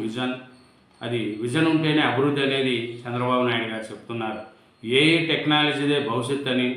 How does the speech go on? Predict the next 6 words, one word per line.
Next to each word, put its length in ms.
దీనికి 280
అనుగుణంగానే 520
మన, 220
మా 120
ప్రణాళికలని 840
సీఎం 340